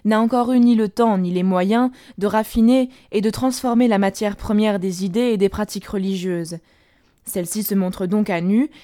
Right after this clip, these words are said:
et s'offre d'elle-même à l'observation, qui n'a qu'un moindre effort à faire pour la découvrir. L'accessoire, le secondaire, les développements de luxe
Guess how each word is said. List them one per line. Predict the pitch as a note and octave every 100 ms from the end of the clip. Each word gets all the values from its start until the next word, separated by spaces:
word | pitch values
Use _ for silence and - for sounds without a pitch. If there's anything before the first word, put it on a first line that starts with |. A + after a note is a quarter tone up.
| - _
et | -
s'offre | G#3+ B3+ B3 B3
d'elle-même | B3 B3 G3+ F3+
à | F3
l'observation, | F3+ - F#3 E3+ F3 - E3+ - _ -
qui | F#3+
n'a | F3
qu'un | F3+ F#3
moindre | G#3 A3 F#3
effort | F3+ - A3+ F3+
à |
faire | F3 A#3+ C4 -
pour | A3+
la | G3+
découvrir. | G3+ G#3+ G3+ G#3+ G#3+ D#3+ D#3+ _ _ _ _ _ _ -
L'accessoire, | G3 F#3 - F#3+ - A#3 B3+ G#3
le | F#3+ E3+
secondaire, | - G3+ F3 F3+ G#3+ A#3+ A3+ - -
les | G3 G3+
développements | F3+ F#3+ G3+ G#3 A#3
de | G3
luxe | F#3 A#3+ C#4 -